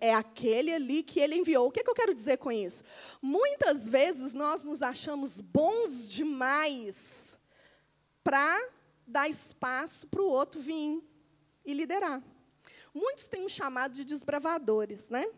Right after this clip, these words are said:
Aqui são os apóstolos, hoje a gente chama dos missionários. Porque hoje nós não temos apóstolos que traz fundamentos mais. Todo fundamento está escrito na palavra de Deus.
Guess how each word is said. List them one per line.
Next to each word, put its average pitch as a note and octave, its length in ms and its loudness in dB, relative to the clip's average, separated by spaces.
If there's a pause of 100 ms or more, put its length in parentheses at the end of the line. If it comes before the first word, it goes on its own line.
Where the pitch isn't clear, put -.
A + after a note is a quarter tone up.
(340)
Aqui F4+ 220 -8
são A4 240 -6
os E4+ 100 -4
apóstolos, D4+ 640 0
hoje C#4+ 240 2
a C4+ 40 0
gente C#4 200 -4
chama C#4 220 -4
dos C4 180 -6
missionários. C4 920 -8 (420)
Porque B3 280 -6
hoje B3 200 -4
nós B3 220 -8
não E4 220 -8
temos C#4+ 260 -4
apóstolos B3 640 -4
que - 100 -16
traz A#3+ 360 -10
fundamentos A3+ 580 -6
mais. - 320 -12
Todo G#4 340 4
fundamento C4+ 640 -4
está - 220 -12
escrito A#3+ 440 -8
na A3+ 120 -6
palavra A#3+ 360 -2
de B3 120 -4
Deus. G3 420 -8